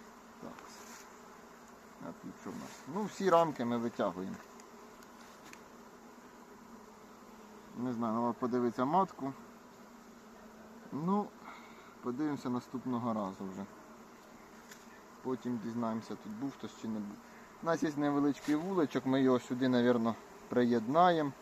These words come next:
І на тому все закінчиться. Щоб у нас не було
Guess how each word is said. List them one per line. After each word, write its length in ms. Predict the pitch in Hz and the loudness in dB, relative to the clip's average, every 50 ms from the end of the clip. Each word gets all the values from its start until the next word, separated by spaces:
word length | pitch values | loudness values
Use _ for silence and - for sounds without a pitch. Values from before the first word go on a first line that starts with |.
| - - - - - - - - - - - - - - - - - - - - - - - - - - - - - | -16 -14 -10 -8 -8 -8 -8 -12 -16 -18 -18 -18 -18 -18 -18 -18 -18 -18 -20 -20 -18 -20 -20 -20 -20 -20 -20 -8 -4
І 40 | 127 | 0
на 180 | 135 135 123 113 | 2 4 4 2
тому 320 | - - 147 156 143 131 | 4 2 2 4 4 2
все 340 | 117 - - 135 135 139 127 - - - - 92 104 | 0 2 4 6 6 6 4 2 -6 -10 -10 -2 2
закінчиться. 1000 | 120 127 131 - - - 120 107 104 98 - - 101 - - - - - 107 107 101 - - - - - - - - - - - - - - - - - - - - - - - - - - - - - 202 - - - - - - - 196 - - - - - - - - - - - - - | 2 2 2 2 0 0 0 0 0 -2 -4 -8 -8 -8 -10 -12 -6 -4 -2 -2 -4 -6 -12 -18 -18 -18 -18 -16 -16 -16 -16 -14 -14 -14 -14 -14 -16 -16 -16 -16 -14 -4 -2 -2 -2 0 -2 4 8 8 10 10 8 2 -4 -4 -2 -2 -2 4 8 8 8 8 6 0 -10 -14 -14 -14 -8 -2
Щоб 200 | - 151 127 123 | 0 0 0 2
у 60 | 143 | 2
нас 200 | 151 160 156 151 | 4 4 4 4
не 120 | 151 147 | 2 2
було 240 | 139 135 135 139 139 | 2 2 2 2 2